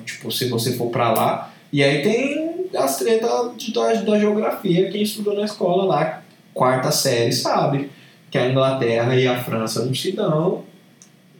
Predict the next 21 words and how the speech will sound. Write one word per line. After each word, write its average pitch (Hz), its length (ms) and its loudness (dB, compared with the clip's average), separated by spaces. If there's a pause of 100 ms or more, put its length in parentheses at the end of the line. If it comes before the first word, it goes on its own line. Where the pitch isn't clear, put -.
E 170 440 2
é 196 180 2
isso, 135 380 2
e 117 80 0
os 117 180 -2
caras 113 380 0
têm 143 300 0
esse 175 220 -2
bagulho 185 360 0
com 180 80 -8
o - 20 -8
nacionalismo, 180 800 0
que - 80 -8
a 127 60 -4
França 127 280 -2
quase 123 280 0
dominou 131 340 2
o 131 40 0
mundo 131 260 0
uma 131 260 2
vez. 131 540 2